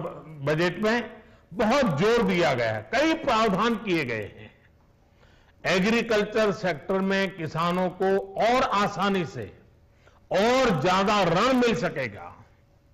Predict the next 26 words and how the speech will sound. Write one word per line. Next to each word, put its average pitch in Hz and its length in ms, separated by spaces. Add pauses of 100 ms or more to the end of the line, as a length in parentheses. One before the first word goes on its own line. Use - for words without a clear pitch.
(460)
देश 170 500
की 175 180
मंडियों 170 520
को 214 180 (760)
यानी 185 240
एपीएमसी 202 840
को 147 140 (760)
और 240 360
मजबूत 240 440
करने 208 300
के 170 60
लिए, 165 200
सशक्त 233 500
करने 202 340
के 151 100
लिए 120 200 (720)
एग्रीकल्चर 196 880
इंफ्रास्ट्रक्चर 175 840
फंड 160 300
से 220 160 (600)
मदद 160 480
का 175 100 (100)
प्रावधान 156 580
किया 139 300
गया 117 240
है। 95 220